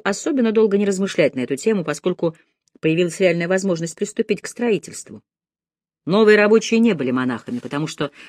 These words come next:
монастырь святого Фрументия уже отдал всех, кого мог,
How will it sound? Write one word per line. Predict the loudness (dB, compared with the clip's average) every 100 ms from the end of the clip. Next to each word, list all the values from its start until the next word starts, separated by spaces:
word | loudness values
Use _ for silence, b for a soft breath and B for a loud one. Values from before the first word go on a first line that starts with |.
| B
монастырь | -4 -2 -4 -12
святого | -8 -4 -2 -2
Фрументия | -2 -2 -2 -2 -2 -2
уже | -2 -2
отдал | -2 -2 0 -2
всех, | -2 -2 -2 -2
кого | -6 -4
мог, | -4 -6 -10